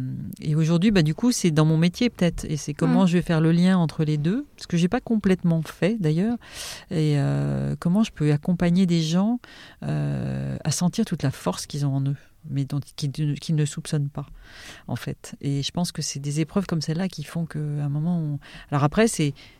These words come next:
Speaker 1: sur quoi elle s'appuie, cette force. Et moi, ça a été, c'est vrai que ça a été de dire, euh, c'est quoi ma mission, quoi ?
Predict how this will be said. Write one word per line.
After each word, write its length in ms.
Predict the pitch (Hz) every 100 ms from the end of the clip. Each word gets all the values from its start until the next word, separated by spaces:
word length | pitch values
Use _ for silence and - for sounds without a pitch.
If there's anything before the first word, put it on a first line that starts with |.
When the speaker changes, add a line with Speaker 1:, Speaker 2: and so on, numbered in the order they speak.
| -
Speaker 1:
sur 200 | - -
quoi 120 | 196
elle 60 | 180
s'appuie, 300 | 165 147 214
cette 200 | 165 -
force. 260 | 143 - -
Et 400 | 135 123 123 -
moi, 180 | 135 175
ça 100 | 185
a 20 | 143
été, 200 | 123 135 -
c'est 160 | - 143
vrai 180 | 139 185
que 60 |
ça 80 | -
a 20 |
été 160 | 131 139
de 60 |
dire, 240 | 131 180 196
euh, 280 | 147 127 120 120 - - - _ _ _ _ _ - - 170 - - -
c'est 200 | 147 -
quoi 180 | - 156
ma 100 | 139
mission, 420 | 131 151 - 208
quoi ? 240 | - 104